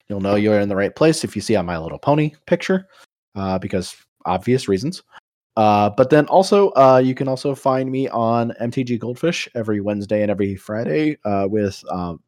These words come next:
This Week in Legacy and Vintage one oh one columns. Uh, and then you can also, uh,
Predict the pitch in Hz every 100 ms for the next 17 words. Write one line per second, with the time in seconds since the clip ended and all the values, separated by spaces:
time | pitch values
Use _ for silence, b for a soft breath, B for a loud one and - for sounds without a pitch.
0 | _ 110 123 127 95 98 101 110 - 113
1 | 80 95 90 85 - _ 92 104 - 95
2 | 98 90 90 95 95 110 151 214 - -
3 | b _ _ _ _ _ - 95 95 -
4 | 107 117 117 117 135 139 - 143 - 156
5 | 135 123 123